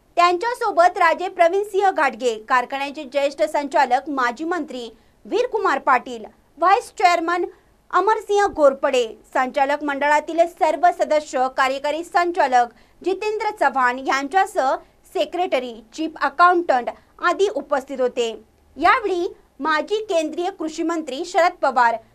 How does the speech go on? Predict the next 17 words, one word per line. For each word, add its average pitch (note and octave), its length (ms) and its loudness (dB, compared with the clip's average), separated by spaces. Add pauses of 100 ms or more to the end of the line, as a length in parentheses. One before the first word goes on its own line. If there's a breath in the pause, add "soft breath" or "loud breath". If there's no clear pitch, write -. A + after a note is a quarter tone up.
(100)
माजी C4+ 360 -4
मंत्री D#4 380 -4 (120)
अजित D4+ 220 -2
पवार, A#3+ 460 2 (340 soft breath)
जयंत G#4+ 400 4
पाटील B3 580 0
यांची D#4+ 420 -2
प्रमुख D4 400 -2
उपस्थिती C4 460 -6
होती. B3 440 -4 (400)
याबाबत C4 600 2
प्रतिक्रिया D#4+ 500 -2
देताना D4 540 -2
राजे D#4+ 380 0
समरजितसिंह F4+ 760 0
घाटगे F4+ 340 0
म्हणाले, D4+ 460 0